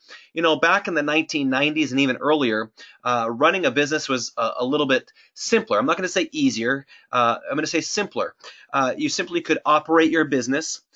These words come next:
You could run an ad in, say, the Yellow Pages. You could run an ad in the newspaper and focus on word of mouth, and you would attract clientele, uh, be able to operate and run your business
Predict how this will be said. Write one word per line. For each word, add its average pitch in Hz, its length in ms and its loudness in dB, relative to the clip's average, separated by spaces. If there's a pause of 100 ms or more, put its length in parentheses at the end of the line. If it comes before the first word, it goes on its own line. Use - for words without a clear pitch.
(140)
You 151 100 0
could 147 200 0
run 160 160 4
an 160 160 -2
ad 147 300 2
in, 143 100 0
say, 147 160 -2
the 131 80 0
Yellow 131 300 2
Pages. 120 600 -4 (300)
You 151 140 -2
could 139 180 0
run 160 140 4
an 151 100 0 (100)
ad 147 300 0
in 180 160 -4
the 185 80 -2
newspaper 139 640 0 (260)
and 160 160 -2
focus 185 320 0
on 175 160 2
word 185 160 4
of 180 100 -4
mouth, 214 260 0
and 123 140 -2
you 131 120 2
would 139 160 -2
attract 151 580 0 (220)
clientele, 165 840 2 (140)
uh, 135 160 -4
be 139 160 0
able 147 200 2
to - 200 -4
operate 147 460 0
and 120 120 -4
run 123 160 2
your 117 120 -2
business 160 460 -2